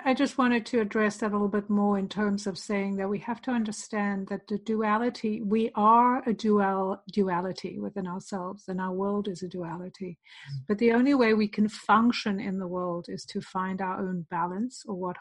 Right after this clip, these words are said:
Speaker 1: harmonizes us, and we get to choose where that is. So we can, um,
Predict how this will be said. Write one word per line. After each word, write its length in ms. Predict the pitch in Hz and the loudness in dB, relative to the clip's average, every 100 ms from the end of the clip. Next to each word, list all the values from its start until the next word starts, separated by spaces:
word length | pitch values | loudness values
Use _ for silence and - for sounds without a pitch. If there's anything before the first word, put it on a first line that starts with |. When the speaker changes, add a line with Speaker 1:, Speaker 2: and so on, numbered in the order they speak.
| - | -6
Speaker 1:
harmonizes 800 | 196 190 190 180 175 175 175 - | -4 -2 -4 -4 -6 -8 -14 -10
us, 300 | 165 175 - | -10 -10 -10
and 140 | 185 | -6
we 160 | 190 208 | 0 0
get 200 | 208 190 | 0 -6
to 120 | - 185 | -8 -12
choose 420 | - - 202 180 | -8 -4 -2 -4
where 200 | 185 170 165 | -8 -8 -8
that 180 | 180 185 | -10 -6
is. 420 | 202 180 175 - _ - - _ | -4 -6 -10 -18 _ -20 -20 _
So 220 | - 208 | -6 0
we 220 | 202 208 202 | 4 4 4
can, 320 | 202 196 190 _ _ _ _ | 0 -4 -4 _ _ _ _
um, 320 | 214 185 175 | -4 -4 -4